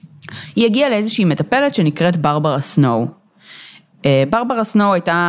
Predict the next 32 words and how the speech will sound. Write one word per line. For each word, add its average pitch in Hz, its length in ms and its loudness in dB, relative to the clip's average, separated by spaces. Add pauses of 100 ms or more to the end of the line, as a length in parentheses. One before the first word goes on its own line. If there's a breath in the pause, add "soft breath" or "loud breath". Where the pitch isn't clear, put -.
(100)
אה, 143 200 -2
מטפלת 151 580 -2
מורמונית, 190 800 2
אה, 139 60 2 (300)
ביוטה, 208 460 0
היא 196 100 0
הייתה 151 200 0
די 160 200 0
מפורסמת 151 560 0
בשנות 147 280 2
התשעים, 156 560 2
אה, 139 40 0 (320)
ותחילת 135 680 0
שנות 160 240 -2
האלפיים, 285 540 0 (560 loud breath)
אה, 170 60 4 (280)
בעיקר 208 340 0
כי 294 100 0
הייתה 214 160 0
מעורבת 180 420 0
בכמה 156 760 0
דברים 147 340 2
די, 151 260 2
אה, 139 380 2
מעוררי 139 440 0
מח-, - 460 -8
מחלוקת, 233 640 0 (500 loud breath)
אה, 202 180 4
דברים 247 240 0
שקשורים 247 380 0
לסטניק 175 520 -2
פאניק. 127 600 -4